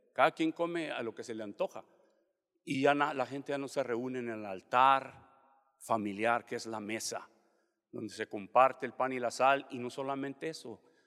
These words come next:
las ocasiones del día, los problemas,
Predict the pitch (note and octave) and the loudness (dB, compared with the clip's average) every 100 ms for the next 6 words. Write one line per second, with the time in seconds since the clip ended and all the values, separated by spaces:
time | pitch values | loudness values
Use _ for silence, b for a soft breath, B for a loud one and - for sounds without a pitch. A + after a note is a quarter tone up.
0 | b - A#2+ - - A2 - B2+ C3+ A2+ | b -2 -2 -2 -8 -10 -6 -4 -4 -4
1 | G#2 A2 D3 C3+ A2 G2+ G2 - G#2 G#2 | -6 -4 -6 -6 -6 -8 -12 -12 -8 0
2 | D#3+ D3 A2+ - | 0 0 -4 -8